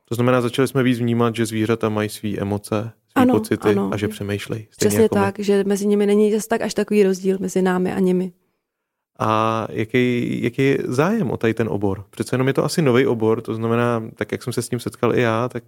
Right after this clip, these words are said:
Speaker 1: vždycky o ty nové obory je potřeba to nějakým způsobem budovat, ten zájem. Je o to zájem, nebo?
Speaker 2: Ten zájem je určitě rostoucí, jo. Když jsem to učila, nevím, před nějakými šesti lety, první rok, tak se přihlásilo třeba šest studentů a dneska už mám vlastně úplně naplněnou kapacitu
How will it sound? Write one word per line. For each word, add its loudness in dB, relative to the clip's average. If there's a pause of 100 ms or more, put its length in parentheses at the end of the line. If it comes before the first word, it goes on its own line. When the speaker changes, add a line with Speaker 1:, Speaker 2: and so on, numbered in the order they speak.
Speaker 1:
vždycky -4
o 0
ty 0
nové 4
obory 2
je -2
potřeba -2
to -2
nějakým -2
způsobem -4
budovat, 2
ten -4
zájem. 0
Je 0
o 0
to 2
zájem, 2
nebo? -2 (240)
Speaker 2:
Ten 4
zájem 2
je 2
určitě -2
rostoucí, -2
jo. 2
Když -2
jsem 0
to 4
učila, 0
nevím, 0
před -8
nějakými 0 (180)
šesti -2
lety, 0
první 4
rok, 0
tak -6
se -4
přihlásilo -2
třeba -2
šest 0
studentů 2 (540)
a 2
dneska 2
už -4
mám 2
vlastně -2
úplně 2
naplněnou 2
kapacitu -2